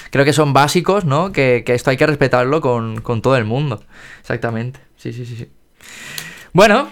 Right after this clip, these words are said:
eh, juguetes rotos. He visto, eh, que, que,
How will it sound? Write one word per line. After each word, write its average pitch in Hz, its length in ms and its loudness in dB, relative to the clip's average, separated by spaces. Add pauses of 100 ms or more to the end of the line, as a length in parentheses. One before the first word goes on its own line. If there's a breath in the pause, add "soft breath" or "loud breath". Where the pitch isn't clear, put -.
(100)
eh, 156 1120 4 (460)
juguetes 202 360 4
rotos. 190 600 2 (160)
He 156 100 2
visto, 208 680 2
eh, 143 640 2
que, 139 560 0 (120)
que, - 120 -16